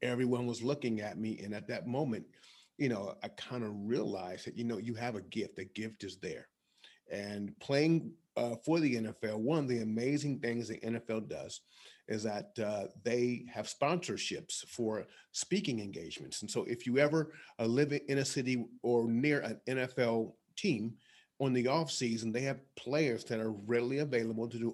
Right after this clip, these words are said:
autograph sessions, P R work, charity ball games. And I would always sign up for those opportunities. And I would speak, uh, during the off season. And when I retired, I was expecting that to kinda drop off a bit, but the opposite happened. It just kept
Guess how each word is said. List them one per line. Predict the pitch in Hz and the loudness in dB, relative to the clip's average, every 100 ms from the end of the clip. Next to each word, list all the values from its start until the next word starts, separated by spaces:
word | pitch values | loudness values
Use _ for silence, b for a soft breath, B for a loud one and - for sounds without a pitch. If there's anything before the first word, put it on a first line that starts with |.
| - | 0
autograph | 117 123 120 120 113 - | 0 0 0 -2 -2 -2
sessions, | 110 - 113 110 | -2 -2 -4 -6
P | - - 123 | -8 -6 -2
R | 117 117 107 110 | 0 0 -2 -2
work, | 113 110 - - b b - | -2 -4 -12 -20 b b -4
charity | - 131 120 | 2 4 4
ball | 113 117 113 | 2 0 0
games. | 110 113 113 113 | -2 -2 -2 -2
And | 110 | -2
I | 165 | -2
would | 156 - | -2 -2
always | - 156 165 165 151 - | 0 2 4 2 0 -2
sign | 143 151 | 0 0
up | 147 - | 0 -2
for | 127 | -2
those | 120 123 | 0 0
opportunities. | 117 120 - 170 127 92 - b b b | -2 -6 -2 0 0 -6 -12 b b b
And | 123 | -2
I | 127 | -2
would | - - | -4 -6
speak, | - 117 135 147 - b b b | -2 0 0 -2 -10 b b b
uh, | 123 120 | 0 0
during | 113 131 127 | 0 2 2
the | 120 | 2
off | 120 120 | 2 0
season. | 127 123 135 160 - | 0 0 2 0 -2
And | 120 113 117 117 - b b b _ _ _ _ _ _ - | -4 -2 0 0 -4 b b b _ _ _ _ _ _ 6
when | 170 | 6
I | 151 139 | 8 4
retired, | - 196 226 143 139 | 2 6 8 8 6
I | 127 | 4
was | 131 139 | 2 0
expecting | 123 - 156 165 151 | -2 2 4 4 2
that | 131 117 | 0 0
to | |
kinda | 123 - 139 113 | -4 -2 -2 -2
drop | 95 113 117 117 139 | -2 0 2 4 2
off | 151 180 | 4 0
a | |
bit, | 156 147 135 - | 2 2 2 2
but | 120 101 - | -2 -2 -2
the | 113 | 0
opposite | 117 120 120 - 113 | 2 0 -2 -4 -4
happened. | 95 117 120 98 | -2 -2 -4 -8
It | 101 | -8
just | 107 107 | -6 -6
kept | - 135 104 | -4 -8 -6